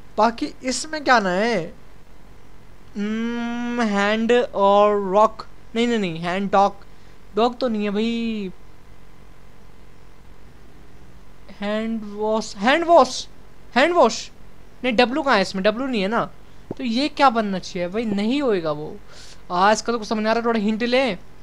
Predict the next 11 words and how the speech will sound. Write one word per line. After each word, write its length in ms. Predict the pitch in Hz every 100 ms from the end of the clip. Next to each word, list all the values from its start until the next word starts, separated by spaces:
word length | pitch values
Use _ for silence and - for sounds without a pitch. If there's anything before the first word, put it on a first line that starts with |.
| - - -
Hand 340 | 208 247 277 233 -
and 280 | 208 220 226 240 262 254 - - - - - - - - - 185
dog, 840 | 208 226 233 240 240 - - 208 220
hand 300 | 233 269 302
रेन, 280 | 320 302 196 - -
नहीं, 260 | 226 262 220
रेन 280 | 175 190 220
भी 80 | 226
नहीं 140 | 202
है 60 | 170
इसमें। 300 | - 180